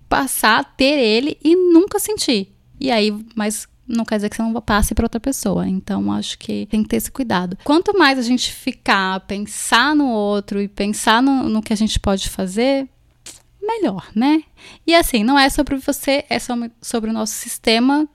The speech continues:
de saúde, né? Sobre o sistema de saúde no mundo, que também tá super carre-,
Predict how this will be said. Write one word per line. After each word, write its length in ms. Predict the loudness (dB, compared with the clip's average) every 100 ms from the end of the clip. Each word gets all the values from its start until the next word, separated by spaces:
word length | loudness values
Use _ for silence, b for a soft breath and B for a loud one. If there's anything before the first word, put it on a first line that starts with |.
| _
de 100 | -8
saúde, 580 | -2 0 0 0 -2 -2
né? 180 | -2 -2
Sobre 200 | -4 -8
o 40 |
sistema 280 | -10 -8 -6
de 60 | -4
saúde 260 | -2 0
no 120 | 2 4
mundo, 380 | 4 4 4
que 120 | 2 -2
também 340 | -2 0 -2 B B B -4
tá 100 | -2
super 280 | 2 2
carre-, 360 | 2 2 2 2